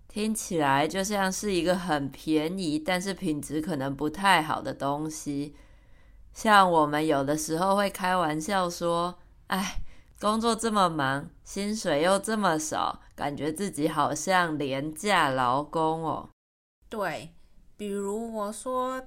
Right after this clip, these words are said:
Speaker 2: 这个东西很便宜，便宜听起来是好事，算是正面的意思。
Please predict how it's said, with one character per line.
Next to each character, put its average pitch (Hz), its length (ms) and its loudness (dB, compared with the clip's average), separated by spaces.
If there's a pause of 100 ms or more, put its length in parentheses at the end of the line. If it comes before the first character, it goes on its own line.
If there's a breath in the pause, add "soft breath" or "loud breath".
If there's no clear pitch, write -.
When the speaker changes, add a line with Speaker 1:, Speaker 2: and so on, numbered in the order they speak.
Speaker 2:
这 370 180 -4
个 311 120 -2
东 233 280 0
西 247 340 -4
很 156 380 -8 (100)
便 151 480 -6
宜， 151 360 -10 (300)
便 175 400 -4
宜 180 280 -6
听 240 280 -10
起 247 140 -10
来 139 160 -6
是 214 160 -8
好 131 400 -6
事， - 400 -8 (320 soft breath)
算 180 360 -6
是 170 400 -4
正 240 300 0
面 202 380 -6
的 135 140 -10
意 170 240 -6
思。 - 320 -14